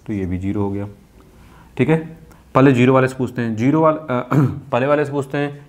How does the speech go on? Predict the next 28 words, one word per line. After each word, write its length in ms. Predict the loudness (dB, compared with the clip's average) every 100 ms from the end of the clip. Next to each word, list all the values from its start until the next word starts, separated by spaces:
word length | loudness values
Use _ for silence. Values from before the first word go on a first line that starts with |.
| -4
ये 100 | 0
बोला 200 | 2 2
है 100 | 0
ज़ीरो 220 | 0 -2
से 120 | -2
इन्फिनिटी, 440 | -4 -2 -4 -2 -4 -6 -20 _ _ _ -6
तो 60 | -2
ये 120 | 0
बोला 340 | 2 2 2
है 80 | 0
कि 120 | 0
ज़ीरो 260 | 0 2 2
से 100 | 0
इन्फिनिटी 400 | -2 0 0 0
का 80 | 0
मतलब 280 | 0 0 2
ये 100 | 2
हो 100 | 2
गया 140 | 2
कि 100 | 0
हमको 320 | -2 -4 -2 0
तो 80 |
इस 160 | 0 0
वाले 140 | -2 -2
part 200 | -2 -4
से 100 | -6
मतलब 320 | -4 -2
है 100 | -2